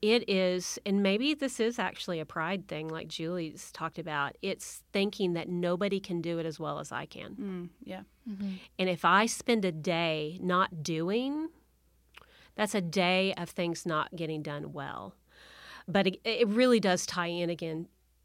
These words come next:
Speaker 1: to trust, because do I trust God with the
Speaker 2: Yep.
Speaker 1: things that I'm not gonna do?
Speaker 2: Yeah.
Speaker 1: And so that's, that's where my
Speaker 2: Yeah.
Speaker 1: struggle comes in. And I, I think it's really unique to a lot of different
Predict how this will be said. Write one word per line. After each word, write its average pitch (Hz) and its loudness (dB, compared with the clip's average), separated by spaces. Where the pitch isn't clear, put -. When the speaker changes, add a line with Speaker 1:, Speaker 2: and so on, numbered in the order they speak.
Speaker 1:
to 196 -4
trust, 240 2
because 190 -4
do 220 0
I 254 4
trust - -2
God 180 2
with 180 -4
the 185 0
Speaker 2:
Yep. - -6
Speaker 1:
things 214 0
that 196 2
I'm 185 4
not 185 2
gonna 196 0
do? 208 -4
Speaker 2:
Yeah. 170 -10
Speaker 1:
And 180 -2
so 175 0
that's, 214 0
that's 196 2
where 185 0
my 165 -2
Speaker 2:
Yeah. 185 -6
Speaker 1:
struggle 156 -4
comes 156 -10
in. 151 -6
And 196 -2
I, 233 2
I 262 2
think 349 -4
it's - -6
really 208 -2
unique 185 -4
to 165 -4
a 165 -4
lot 160 0
of 190 -4
different 165 -8